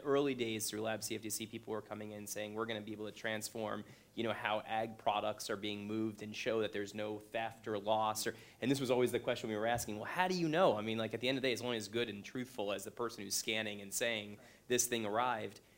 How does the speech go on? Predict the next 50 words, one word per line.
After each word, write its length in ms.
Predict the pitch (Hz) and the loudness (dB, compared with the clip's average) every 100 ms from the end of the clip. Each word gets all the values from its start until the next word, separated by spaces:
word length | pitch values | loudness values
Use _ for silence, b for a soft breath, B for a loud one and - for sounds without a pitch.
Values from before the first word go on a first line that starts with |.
| b - - - | b -16 -14 -8
I 120 | 135 | -6
can 240 | 143 151 135 | -2 0 2
picture 320 | 143 - 123 | 0 0 -2
these 200 | 113 110 | -2 -4
future 340 | 120 117 127 | -6 -4 -4
states 420 | 120 101 104 101 | -6 -6 -8 -4
where 120 | 113 107 | 0 0
we'll 140 | 107 | 0
probably 480 | 101 113 113 110 110 | 0 2 2 2 0
develop 400 | 104 107 107 - | 0 0 0 -2
the 60 | |
tools 460 | 101 - 117 110 104 | -6 0 2 2 0
to 80 | - | -2
be 120 | 107 | -4
able 140 | 104 | -4
to 140 | 104 101 | -8 -8
weigh, 600 | 98 113 113 110 107 104 | -2 2 2 0 -4 -6
measure, 760 | 104 113 113 110 110 107 107 104 - | -2 2 2 2 -2 -2 -6 -8 -12
detect 440 | 110 - 113 - | -4 -2 -2 -2
tampering. 680 | 120 110 110 107 104 104 101 B B - | -2 -2 0 -2 -2 -4 -10 B B 0
Um, 160 | 110 110 | 0 2
so 140 | 117 | 2
I 100 | 123 | 4
actually 300 | 139 131 113 | 4 2 -2
think 160 | 117 107 | -2 -2
in 80 | |
the 80 | 101 | -4
counterfeiting, 720 | - 104 117 120 139 139 143 - | -2 0 0 0 0 0 -2 -2
uh, 280 | 131 131 131 | 0 2 0
field, 320 | 147 147 139 | 2 4 6
I, 220 | 107 117 | 4 4
I've 100 | 110 | 2
not 280 | 107 - - | 2 0 4
thought 180 | 113 110 | 6 6
a 60 | 113 | 6
lot 160 | 110 | 2
about 320 | 104 107 117 | 0 -2 2
that, 160 | 139 135 | 4 2
but 80 | 107 | 0
I 80 | 107 | -2
can 160 | 107 | -2
see 240 | - 123 113 | 0 2 2
it 80 | |
as 100 | 101 | 2
an 80 | 104 | -2
area 260 | 104 104 107 | -4 -2 -2
that's, 280 | 104 - - | -2 -4 -4
that's 240 | - 101 | -6 -6
pretty 320 | - 127 104 | -2 0 0
interesting, 420 | 107 107 92 98 | -2 -6 -8 -10